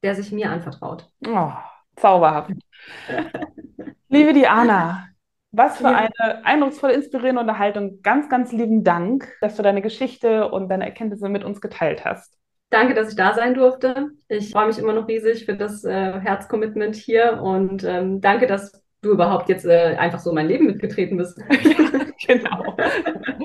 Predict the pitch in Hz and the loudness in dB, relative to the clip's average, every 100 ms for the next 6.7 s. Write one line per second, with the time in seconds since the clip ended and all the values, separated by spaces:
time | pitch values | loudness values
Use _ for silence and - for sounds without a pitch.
0 | 381 - - 302 269 226 220 _ 277 269 | -10 -10 -8 -6 -8 -10 -14 _ -2 4
1 | 294 269 269 254 - 208 202 214 226 214 | 8 8 8 4 0 0 0 0 0 2
2 | 214 208 208 214 - - 180 196 202 190 | 4 4 2 -2 -12 -4 0 2 0 -2
3 | 180 185 180 185 185 170 175 175 - 208 | -4 0 0 -2 -4 -2 -2 -2 0 4
4 | 190 185 - - 240 311 - 254 214 220 | 4 2 -6 -2 0 0 0 0 4 2
5 | - - 226 - 208 214 226 196 185 180 | 0 -6 -6 -2 2 2 4 2 0 0
6 | 190 247 226 220 208 196 196 | 2 2 0 -4 -4 -4 -6